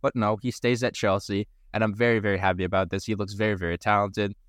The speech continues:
especially with, uh, Badashi not really being ready for pre-, uh, for the season. Probably not being ready for the season, I would say, at this point.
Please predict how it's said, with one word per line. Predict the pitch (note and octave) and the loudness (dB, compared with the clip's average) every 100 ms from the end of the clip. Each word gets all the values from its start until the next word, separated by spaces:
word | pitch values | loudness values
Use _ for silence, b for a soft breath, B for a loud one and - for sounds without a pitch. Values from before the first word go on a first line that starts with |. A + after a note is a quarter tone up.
| - - - | -20 -20 -16
especially | - C3 B2 B2 A#2 A#2 A2+ | -4 -2 0 0 0 0 0
with, | - A2 - G2+ | 0 -4 -2 0
uh, | G2 F#2+ | 0 0
Badashi | F#2+ G#2+ G2 A2+ G#2+ G#2 G2 | 0 -2 -2 -4 -4 -2 -2
not | G#2 G#2 G#2 | 0 0 0
really | G#2+ G2+ F#2+ F#2+ | 0 0 0 0
being | G#2 G2 | -2 0
ready | G2 G2 | 0 -2
for | G2 | -4
pre-, | F2 A2+ A2 A2 - | -6 -6 -2 -4 0
uh, | G2 F#2 | 0 0
for | - G#2+ | -2 -6
the | F#2 | -6
season. | - A#2 B2+ B2+ C3 _ _ - - - - _ - - | -2 -2 -2 -4 -6 _ _ -20 -20 -20 -20 _ -20 2
Probably | B2+ A2+ G2 F2 F2 F2+ - | 4 4 2 2 0 -2 -4
not | G2 F#2 | -2 0
being | F2 F2+ | 0 0
ready | F2+ | -2
for | F2+ | -2
the | F2 | -4
season, | - F#2 F#2+ | -2 -2 0
I | F2+ | 0
would | F#2 | 0
say, | - F#2 | 0 -2
at | E2+ | -2
this | F#2 | -8
point. | - F#2+ F#2+ | -6 -4 -4